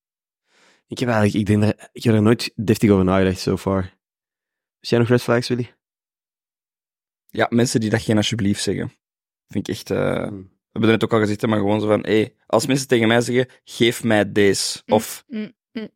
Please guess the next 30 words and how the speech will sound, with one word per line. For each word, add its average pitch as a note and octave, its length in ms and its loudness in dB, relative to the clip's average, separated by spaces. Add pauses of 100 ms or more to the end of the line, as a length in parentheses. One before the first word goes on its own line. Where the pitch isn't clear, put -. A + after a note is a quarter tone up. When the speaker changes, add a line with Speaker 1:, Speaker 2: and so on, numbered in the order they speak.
(140)
Speaker 3:
mm. G#3 120 -10
Speaker 2:
"Ik F#3+ 60 -10
kan A#2+ 120 4
daar - 100 4
niet A2+ 80 2
Speaker 1:
Oeh. G2+ 100 -4
Speaker 2:
tegen." G2 280 -2
Speaker 3:
Mm. F#2 60 -10
Speaker 2:
Ik - 140 -14
moet, A2+ 200 0
ze A#2 120 -4
moeten A2 180 2
echt A2+ 140 -2
wel B2 80 6
gewoon A2 180 2
zeggen G#2 220 0
van, - 280 -8 (100)
"Mag G#2 180 -2
ik F#2+ 120 -6
alsjeblieft G2+ 460 0
dit?" - 180 0
of - 360 -4
"Kunt - 180 -4
je G2+ 60 -4
mij F#2+ 100 2
alsjeblieft F#2+ 300 -2
dit G2+ 140 -6
geven?" G#3 240 0 (300)
Speaker 3:
Mhm. G2+ 120 -6
Speaker 1:
Mhm. F2+ 100 -8